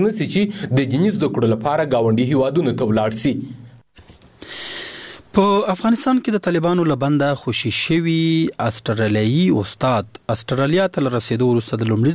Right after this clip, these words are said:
Speaker 2: ځل لپاره د یرغملتوب د مودې په اړه له رسنیو سره خبرې کړي. د ټیمي ټي وی ایکس د څرګندونو جزئیات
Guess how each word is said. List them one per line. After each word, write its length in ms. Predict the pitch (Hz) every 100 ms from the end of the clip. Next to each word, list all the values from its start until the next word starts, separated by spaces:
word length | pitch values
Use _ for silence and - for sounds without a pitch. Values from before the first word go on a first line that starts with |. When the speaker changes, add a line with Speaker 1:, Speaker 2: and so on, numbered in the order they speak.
| 175
Speaker 2:
ځل 120 | 151
لپاره 320 | 131 135 131 131 120 120
د 120 | 120 117
یرغملتوب 680 | 104 101 98 95 127 123 98
د 80 | 101
مودې 280 | 98 98 98
په 120 | 107
اړه 260 | 117 123 113
له 100 | 107
رسنیو 340 | 98 - 101 -
سره 200 | - -
خبرې 240 | 95 101 -
کړي. 140 | - - - - - 135
د 160 | 147 151 139
ټیمي 160 | 151 139
ټي 60 | 147
وی 80 | 165
ایکس 180 | 147 - -
د 260 | 131 123 117
څرګندونو 600 | - 113 110 107 117 127 110
جزئیات 420 | 98 - 160 -